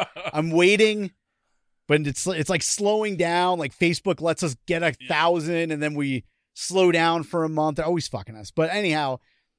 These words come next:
Speaker 2: this particular candy, it was introduced in nineteen seventy-eight, which happens to be the year I was born. So this pick was meant to be, all right? But up until nineteen eighty-seven, this candy bar consisted of a peanut-flavored crisp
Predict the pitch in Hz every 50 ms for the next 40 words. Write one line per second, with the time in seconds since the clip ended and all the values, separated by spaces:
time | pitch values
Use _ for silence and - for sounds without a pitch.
0 | _ _ _ - 147 208 247 - - - 285 - - 254 208 185 240 214 180 -
1 | - 196 185 160 151 139 139 147 151 147 131 123 131 151 - _ _ _ _ -
2 | 208 214 277 226 233 202 - 185 170 165 165 156 - 170 156 120 - - 156 139
3 | 143 135 131 123 117 104 98 - _ _ _ _ _ _ _ _ _ _ _ _
4 | _ _ _ 135 131 - 165 151 151 156 135 143 147 170 160 143 143 139 139 139
5 | 127 120 135 139 127 135 185 285 277 208 190 190 185 190 190 - _ _ _ _
6 | _ - - - 208 196 190 185 170 _ _ _ _ _ _ _ 190 196 - -
7 | - - - 185 - - 117 117 139 147 135 117 - 117 127 113 101 98 104 117
8 | 120 - _ _ _ _ _ _ _ _ _ _ _ _ _ _ - 175 - -
9 | - 196 - - 285 226 - 262 240 220 208 208 - 202 196 180 170 151 - -
10 | - 208 214 180 143 123 113 107 - _ _ _ _ _ - 131 127 226 262 -
11 | - - - 226 226 208 214 170 208 196 190 - 175 151 - 185 - - 185 175
12 | 147 - - 156 135 127 135 127 120 113 110 - _ _ _ _ _ _ _ _
13 | - 226 262 302 240 - _ - 208 220 240 214 - 160 127 - - - 185 214
14 | 240 - -